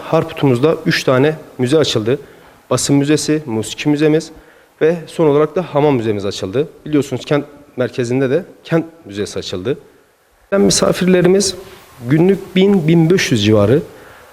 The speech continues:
Havaların soğumasıyla beraber bu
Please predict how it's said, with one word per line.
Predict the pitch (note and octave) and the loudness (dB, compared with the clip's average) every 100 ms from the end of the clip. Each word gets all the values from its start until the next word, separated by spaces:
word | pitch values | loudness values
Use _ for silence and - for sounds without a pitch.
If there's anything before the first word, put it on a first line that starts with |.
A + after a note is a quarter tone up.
| - - | -20 -20
Havaların | - C#3+ D#3+ F#3+ B3 | -2 2 4 4 0
soğumasıyla | - A3 G3+ G3+ G3 B3 A3 F#3 | 0 2 2 2 0 0 2 2
beraber | F3 E3+ F#3 G3+ - - - - _ _ - - - - - - F3+ | 2 4 2 0 -6 -20 -20 -20 _ _ -20 -20 -20 -20 -20 -6 0
bu | A3+ | 2